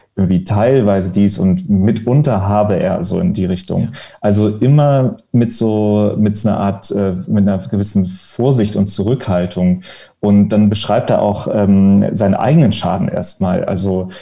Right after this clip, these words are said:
Speaker 1: er habe sich in die Irre führen lassen, das hätte ihm auch nicht
Speaker 2: Mhm.
Speaker 1: gut getan. Aber um
Speaker 2: Ja.
Speaker 1: ihn geht's natürlich in dem Moment gar nicht, wenn er sich auf diese Art und Weise
Speaker 2: Aber es ist ein interessanter Punkt, also weil,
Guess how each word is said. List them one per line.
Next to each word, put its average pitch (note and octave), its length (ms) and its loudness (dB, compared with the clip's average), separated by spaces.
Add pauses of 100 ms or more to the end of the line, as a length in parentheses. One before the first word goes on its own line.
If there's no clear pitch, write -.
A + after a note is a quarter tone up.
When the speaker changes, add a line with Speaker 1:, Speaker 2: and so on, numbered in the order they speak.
(140)
Speaker 1:
er A2 220 2
habe G#2+ 200 2
sich G2 200 -2
in G#2 80 4
die G2 100 2
Irre G2+ 160 0
führen G2 320 0
lassen, F#2 320 -2
das F#2+ 200 -4
hätte G#2 160 -2
ihm C3 200 4
auch G2 180 0
nicht F#2+ 220 -2
Speaker 2:
Mhm. A2 60 -4
Speaker 1:
gut - 80 -12
getan. - 440 -6 (140)
Aber G#2+ 220 -2
um C3 60 2
Speaker 2:
Ja. C3+ 80 4
Speaker 1:
ihn A#2+ 180 2
geht's C#3+ 260 -4
natürlich F#2+ 460 -2
in G2 100 2
dem F#2 140 -2
Moment F#2 340 0
gar F#2 160 -2
nicht, F#2 240 -2
wenn G2+ 120 2
er F#2+ 80 2
sich G2 200 -4
auf - 140 -4
diese G2 300 0
Art G2+ 160 -4
und F#2+ 120 2
Weise F#2 320 -2
Speaker 2:
Aber C3+ 80 0
es C#3+ 80 0
ist - 60 -6
ein F3+ 80 0
interessanter D3 560 -2 (320)
Punkt, D3+ 400 -2
also C3+ 180 -2
weil, C3+ 220 -2